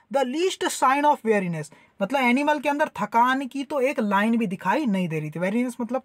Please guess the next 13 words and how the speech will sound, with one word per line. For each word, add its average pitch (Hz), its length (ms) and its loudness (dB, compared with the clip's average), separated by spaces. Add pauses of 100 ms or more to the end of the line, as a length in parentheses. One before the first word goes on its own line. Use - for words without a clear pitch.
थकान। 156 300 -6 (580)
तो 220 60 -2
ये 240 100 2
चीज़ 240 200 -4
घंटों 208 300 2
तक 262 160 -2
चलता 226 320 0
रहा 254 220 6
और 269 220 0
लेकिन 226 380 -2
तब 220 160 0
भी 214 180 -2
एनिमल 240 520 2